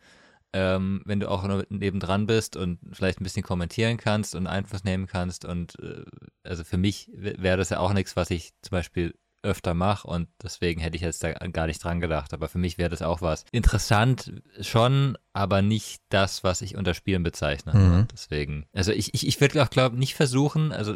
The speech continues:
Speaker 1: vielleicht, vielleicht so gesehen, ich würd nicht versuchen, wenn ich weiß, ich, ich kann, darf nicht mehr spielen, ich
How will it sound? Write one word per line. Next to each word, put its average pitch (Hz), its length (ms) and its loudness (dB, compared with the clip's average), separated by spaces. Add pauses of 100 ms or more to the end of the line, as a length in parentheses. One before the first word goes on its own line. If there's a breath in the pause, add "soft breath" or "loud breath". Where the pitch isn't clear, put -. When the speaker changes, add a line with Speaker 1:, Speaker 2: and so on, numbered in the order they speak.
Speaker 1:
vielleicht, 110 420 -2
vielleicht 107 260 0
so 120 120 0
gesehen, 110 320 0
ich - 120 -12
würd 110 140 2
nicht 123 240 -2
versuchen, 139 600 0 (140)
wenn 107 240 2
ich 98 140 0
weiß, 107 240 4
ich, 104 260 -8
ich - 180 -12
kann, 131 520 0 (100)
darf 110 560 2
nicht 107 160 -2
mehr 104 140 2
spielen, 127 540 0
ich - 180 -10